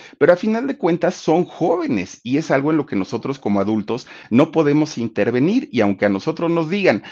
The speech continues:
"Es que voy a las tortillas", pues vayan ustedes a saber si en realidad van a las tortillas. Bueno,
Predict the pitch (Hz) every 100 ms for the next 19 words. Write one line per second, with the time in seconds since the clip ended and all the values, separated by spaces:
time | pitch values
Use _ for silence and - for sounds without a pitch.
0 | - - 190 180 170 175 208 170 156 156
1 | - 151 175 196 190 220 240 254 349 311
2 | 359 277 247 269 - 101 113 127 151 104
3 | 90 87 85 85 95 117 - 143 214 185
4 | 123 92